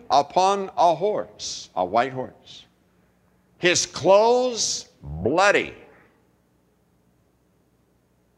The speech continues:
He descends from heaven,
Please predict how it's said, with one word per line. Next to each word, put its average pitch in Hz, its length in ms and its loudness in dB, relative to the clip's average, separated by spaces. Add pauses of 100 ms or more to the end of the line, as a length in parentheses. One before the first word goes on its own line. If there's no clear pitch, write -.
(380)
He 185 140 -2
descends 233 680 2
from 269 360 0
heaven, 135 580 -2